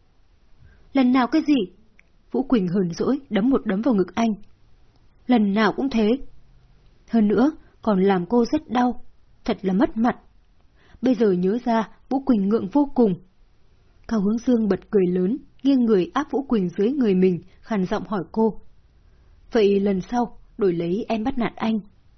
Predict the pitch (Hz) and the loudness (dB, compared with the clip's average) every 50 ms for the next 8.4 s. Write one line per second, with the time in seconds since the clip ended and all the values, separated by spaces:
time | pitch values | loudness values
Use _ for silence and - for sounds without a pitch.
0 | _ _ _ _ _ _ _ _ _ _ _ - 240 - - 254 285 311 - 277 | _ _ _ _ _ _ _ _ _ _ _ -2 -2 -2 0 -2 -2 0 2 0
1 | 233 196 196 214 208 175 165 185 233 262 262 - - - - - - - 262 277 | 0 2 0 0 0 0 0 0 2 2 2 0 -4 -12 -18 -12 -4 0 2 2
2 | 262 247 226 196 180 185 208 220 - - 202 240 - 214 233 - 269 262 247 254 | 4 4 2 2 2 4 2 2 0 -2 -4 -4 -2 -2 -2 -2 -2 2 2 2
3 | 254 233 240 - - - - - _ _ _ _ _ _ _ _ - - - 254 | 2 2 -2 -8 -20 -20 -20 -20 _ _ _ _ _ _ _ _ -16 -6 0 2
4 | 262 233 - - _ _ - - 233 226 254 320 339 339 240 233 214 254 269 - | 2 2 0 -4 _ _ -6 -2 0 2 2 2 0 0 0 -2 -2 -2 -2 -2
5 | 311 269 262 - 254 196 - 277 277 269 - 233 226 - 269 269 262 - 294 262 | -2 -2 0 0 0 0 0 -2 -4 0 0 0 0 0 -2 -4 -2 -2 -2 0
6 | 269 262 247 - 262 254 - 247 233 233 302 311 - - _ _ _ _ _ _ | 0 -2 -2 -2 -2 -2 0 0 2 2 0 -2 -4 -16 _ _ _ _ _ _
7 | _ _ _ _ _ _ _ _ - 214 208 196 190 185 185 180 175 - 269 254 | _ _ _ _ _ _ _ _ 0 4 4 4 4 2 0 -4 -4 -2 -2 -2
8 | 254 240 220 226 185 - - | 0 2 2 2 2 0 -6